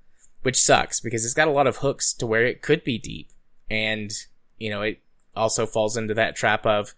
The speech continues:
well, maybe they've got more storyline stuff planned, but because it's on their roadmap or whatever, and the game's basically dead, we'll never know how the rest of the story turns out.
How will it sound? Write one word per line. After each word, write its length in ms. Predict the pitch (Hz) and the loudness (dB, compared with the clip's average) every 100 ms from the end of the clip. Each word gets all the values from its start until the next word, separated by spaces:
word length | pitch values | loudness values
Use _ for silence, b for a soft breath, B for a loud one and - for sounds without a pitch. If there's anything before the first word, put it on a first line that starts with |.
| B B B B - - | B B B B -16 6
well, 240 | 170 220 | 8 8
maybe 240 | 214 214 214 | 6 2 2
they've 200 | 208 208 | 2 8
got 240 | 208 - | 8 8
more 280 | 180 185 196 | 2 2 2
storyline 840 | - 196 196 214 180 135 120 120 | 2 2 2 4 4 4 2 0
stuff 460 | 110 - 120 110 - | -2 2 2 2 -2
planned, 580 | - 117 113 107 104 - | -4 -2 0 0 -2 -2
but 320 | 110 110 110 | 2 4 2
because 340 | - - 127 120 | -6 0 0 0
it's 160 | 131 | -2
on 160 | 143 139 | 0 2
their 140 | 139 | 0
roadmap 580 | 135 143 151 127 120 113 | 2 4 4 4 2 2
or 80 | 117 | 2
whatever, 540 | 110 110 110 113 120 | 4 6 4 4 4
and 360 | 117 104 107 107 | 4 2 -4 -4
the 100 | 110 | -2
game's 300 | 120 120 107 | 0 0 0
basically 500 | 113 123 123 - 113 | 0 2 0 -2 -2
dead, 420 | 110 120 113 107 | 4 6 6 2
we'll 180 | 110 110 | -2 -2
never 300 | 110 110 110 | -2 -2 0
know 340 | 117 113 110 | 2 2 0
how 300 | 104 107 107 | 0 0 2
the 100 | 107 | 0
rest 280 | 104 107 - | -2 -2 -2
of 80 | 101 | -4
the 80 | 101 | -4
story 380 | - 113 113 98 | -2 2 2 0
turns 320 | 92 90 82 | -6 -6 -6
out. 340 | 80 85 - | -4 -6 -8